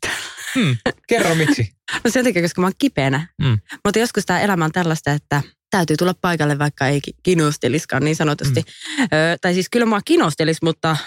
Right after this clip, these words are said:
Speaker 1: mun niin kun fyysinen olotila jotenkin vastustaa tätä ajatusta siitä, että mä olisin täällä.
Speaker 2: Ja mä tiedän sen tunteen, kun on sellainen, että, tiedät, se vaan oikeasti olisi parempi maata sängyssä ja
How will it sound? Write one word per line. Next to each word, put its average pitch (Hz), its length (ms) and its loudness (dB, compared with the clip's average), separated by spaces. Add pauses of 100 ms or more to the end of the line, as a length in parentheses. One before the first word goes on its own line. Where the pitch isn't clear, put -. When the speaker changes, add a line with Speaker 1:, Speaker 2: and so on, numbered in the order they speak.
(360)
Speaker 1:
mun 190 240 4 (180)
niin 185 120 4
kun 196 180 0
fyysinen 185 540 0
olotila 143 500 2
jotenkin 147 520 -2 (160)
vastustaa 156 580 -2
tätä 147 200 -2
ajatusta 160 460 -2
siitä, 160 220 0
että 156 140 -4
mä 147 100 0
olisin 160 220 -2
täällä. - 240 -4 (260)
Speaker 2:
Ja 104 60 0
mä 110 80 2
tiedän 104 400 2
sen 98 220 0
tunteen, 95 320 0
kun 82 140 -2
on 98 160 0
sellainen, 90 300 2
että, - 140 -16 (120)
tiedät, 98 200 2
se 101 100 0
vaan 101 160 2
oikeasti 98 340 0 (100)
olisi 95 160 0
parempi 92 340 2
maata 90 280 0
sängyssä 104 540 0
ja 87 100 2